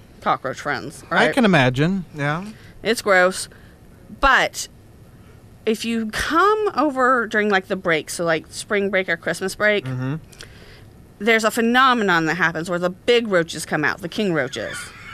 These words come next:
Speaker 1: And they come out because, like, literally, like, it's been quiet and they haven't had the stampedes for a while of
Speaker 2: Mm-hmm.
Speaker 1: students and the
Speaker 2: Mm-hmm.
Speaker 1: regular coming of going. And so if you're there on those nights, the king roaches come out.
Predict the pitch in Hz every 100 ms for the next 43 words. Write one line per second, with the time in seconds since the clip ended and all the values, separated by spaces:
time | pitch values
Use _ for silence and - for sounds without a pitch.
0 | - - - - 302 320 320 415 453 453
1 | 554 359 302 359 285 254 277 330 349 302
2 | 262 233 220 214 208 233 208 - 202 180
3 | 202 240 359 - 226 226 185 202 196 190
4 | 220 190 - 220 214 - 233 226 233 226
5 | 214 202 - 208 202 202 208 202 180 175
6 | 180 180 180 180 - - 202 190 180 175
7 | 202 202 202 202 - - - - 226 208
8 | 233 220 220 220 214 233 277 247 208 190
9 | 214 196 139 - 170 190 175 151 - -
10 | 147 131